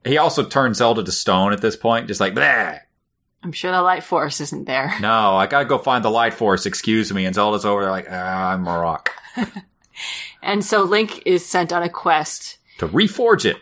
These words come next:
Speaker 1: Reforge the Picori blade.
Speaker 2: Yes. And because only kids can see the Picori
Speaker 1: Yeah.
Speaker 2: at this point.
Speaker 1: Because, uh, the Minish are also called the Picori, but only in the English version.
Speaker 2: This is so weird.
Speaker 1: It's a,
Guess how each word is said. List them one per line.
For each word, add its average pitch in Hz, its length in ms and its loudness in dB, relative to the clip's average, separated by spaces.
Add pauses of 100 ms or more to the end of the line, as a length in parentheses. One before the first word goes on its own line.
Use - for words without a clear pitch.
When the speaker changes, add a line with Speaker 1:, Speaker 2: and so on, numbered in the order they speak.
(120)
Speaker 1:
Reforge 170 440 0
the - 80 -12
Picori 127 420 0
blade. 82 340 0 (100)
Speaker 2:
Yes. 151 560 -2 (200)
And 160 220 -4 (160)
because 190 440 2
only 180 240 4
kids 165 320 -2
can 156 160 -6
see 139 540 -8 (320)
the 151 80 -12
Picori 139 640 -4 (220)
Speaker 1:
Yeah. - 260 2
Speaker 2:
at 151 160 -4
this 143 160 -4
point. 143 440 -6
Speaker 1:
Because, 110 380 -2
uh, 107 340 0 (140)
the 104 420 2
Minish 113 420 0
are 104 140 4
also 95 300 0
called 95 300 2
the 98 60 -2
Picori, 92 580 0 (440)
but 107 160 2
only 175 280 2
in 170 80 2
the 156 140 0
English 156 360 0
version. 92 480 0 (320)
Speaker 2:
This - 140 -8
is 254 100 0
so 240 180 4
weird. 143 460 -2
Speaker 1:
It's 135 320 0
a, 135 200 2